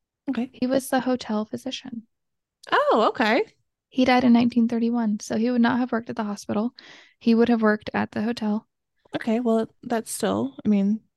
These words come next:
Speaker 1: if he had an office at the hotel, that would be something.
Speaker 2: Yeah. Um,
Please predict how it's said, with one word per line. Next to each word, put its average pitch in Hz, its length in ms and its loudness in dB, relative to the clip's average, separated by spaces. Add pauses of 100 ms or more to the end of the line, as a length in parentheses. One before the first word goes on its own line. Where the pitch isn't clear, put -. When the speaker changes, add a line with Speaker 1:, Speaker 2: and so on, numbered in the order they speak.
(140)
Speaker 1:
if 214 80 -6
he 226 60 0
had 208 160 0
an 190 100 -4
office 196 320 -6
at 202 80 -4
the 208 80 -8
hotel, 208 460 -6
that 233 80 -8
would 220 120 -12
be - 200 -14 (340)
something. 220 440 -10 (440)
Speaker 2:
Yeah. 247 280 0 (420)
Um, 240 500 6